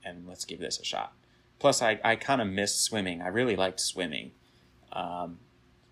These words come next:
so I, I was ready for that move. But, um, after college,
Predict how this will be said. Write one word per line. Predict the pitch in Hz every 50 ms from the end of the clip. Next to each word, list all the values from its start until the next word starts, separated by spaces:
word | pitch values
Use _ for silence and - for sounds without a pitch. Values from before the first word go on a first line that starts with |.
| _ _
so | - - - 101 92 92 90 85 82 69 - -
I, | - 95
I | 95
was | 95 92 92
ready | 92 90 90 87
for | 87 - 87
that | 92 87 - 92
move. | 90 92 90 87 87 85 - - -
But, | 92 92 90 90
um, | 90 90 90 90 85 85 92 - - _ _ _ _ _ _ _ _ _ _ _ _ _ _ _ _ _ _ _ _ _ _ _ _ _ _ _ _ _ - 123 - 104 - - -
after | - 120 117 117 - - 117
college, | - - - 113 110 110 104 101 95 92 92 92 - - - -